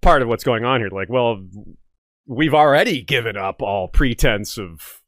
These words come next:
of ceremony and honor. So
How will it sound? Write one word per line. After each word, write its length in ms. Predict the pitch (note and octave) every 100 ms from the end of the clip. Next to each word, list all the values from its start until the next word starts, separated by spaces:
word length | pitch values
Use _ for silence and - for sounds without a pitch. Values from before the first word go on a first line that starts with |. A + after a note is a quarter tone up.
| _ A2+
of 420 | G2+ E2 - - _ -
ceremony 640 | - B2 G#2+ G#2+ G#2 G#2+
and 120 | G#2
honor. 360 | F2 F2+ A2+ C3
So 560 | - B2+ A#2+ A2+ G2+